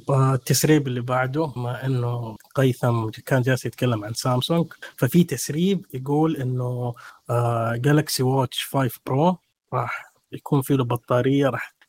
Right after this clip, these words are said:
تقدر تستمر معاك لمدة ثلاث أيام. هذا طبعا بحسب تسريب، آه، آيس يونيفرس.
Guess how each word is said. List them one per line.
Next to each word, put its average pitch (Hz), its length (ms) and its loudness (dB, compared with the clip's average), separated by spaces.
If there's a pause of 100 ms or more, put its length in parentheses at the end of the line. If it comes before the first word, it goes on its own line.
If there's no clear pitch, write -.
(120)
تقدر 156 400 2 (260)
تستمر 165 440 2
معاك 147 480 -2
لمدة 127 560 -2 (260)
ثلاث 143 320 0
أيام. 131 440 2 (300)
هذا 139 140 4
طبعا 127 280 0
بحسب 135 320 0
تسريب، 127 540 0
آه، 120 340 -2
آيس 131 240 0
يونيفرس. 135 760 0